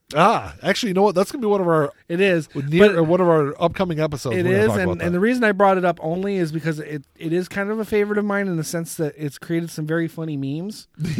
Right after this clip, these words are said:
Speaker 1: Yes, it has.
Speaker 2: <laughs> Where it's just a picture of, like, some adult doing really stupid things with a little child there, and they're like, "Me and my Wayfair child,
Speaker 1: <laughs> Yes.
Speaker 2: you know, learn how to cut cocaine," <laughs> something like that. It's just funny shit like that.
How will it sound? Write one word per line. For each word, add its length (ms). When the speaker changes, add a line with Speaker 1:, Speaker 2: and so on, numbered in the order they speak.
Speaker 1:
Yes, 400
it 160
has. 420
Speaker 2:
<laughs> 580
Where 160
it's 100
just 160
a 60
picture 340
of, 80
like, 220
some 260
adult 320
doing 240
really 200
stupid 420
things 240
with 100
a 20
little 160
child 380
there, 140
and 80
they're 80
like, 200
"Me 180
and 100
my 120
Wayfair 420
child, 460
Speaker 1:
<laughs> 0
Yes. 720
Speaker 2:
you 80
know, 140
learn 260
how 120
to 60
cut 300
cocaine," 560
<laughs> 420
something 300
like 180
that. 160
It's 80
just 160
funny 220
shit 200
like 140
that. 260